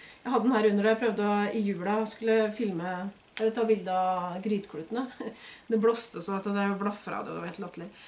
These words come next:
Men jeg legger den her under, legger prosjektet oppå og tar bilde. Og hvis det er et enda mindre prosjekt, så kan jeg bruke en annen linduk.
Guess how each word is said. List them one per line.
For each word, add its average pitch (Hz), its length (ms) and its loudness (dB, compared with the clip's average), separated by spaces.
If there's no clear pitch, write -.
Men 285 60 2
jeg 285 80 6
legger 277 160 2
den 302 120 2
her 269 120 6
under, 269 340 6
legger 269 240 2
prosjektet 269 460 -2
oppå 285 220 0
og 403 60 0
tar 381 100 2
bilde. 196 340 0
Og 262 80 2
hvis 294 180 2
det 285 80 4
er 277 120 4
et - 100 -6
enda 233 160 6
mindre 214 320 4
prosjekt, 254 400 -2
så 330 80 -4
kan 320 100 4
jeg 311 80 6
bruke 294 160 0
en 285 140 -2
annen 220 260 4
linduk. 226 540 2